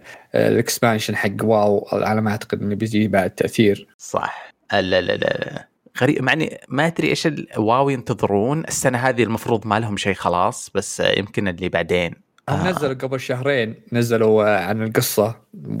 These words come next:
Speaker 1: قصة قوية مرة نزلوها، كانوا الناس ينتظرونها أكثر من عك-، عشر سنوات نزلت، فما أدري، شكله بعد بتجيها إيقاف.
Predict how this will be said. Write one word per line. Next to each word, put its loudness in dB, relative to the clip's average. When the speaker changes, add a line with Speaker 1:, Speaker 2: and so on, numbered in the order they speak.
Speaker 1:
قصة 2
قوية 4
مرة 0
نزلوها، 0
كانوا 0
الناس 0
ينتظرونها 0
أكثر 0
من -6
عك-، -10
عشر 0
سنوات 0
نزلت، 0
فما 4
أدري، 2
شكله 2
بعد 2
بتجيها 2
إيقاف. 0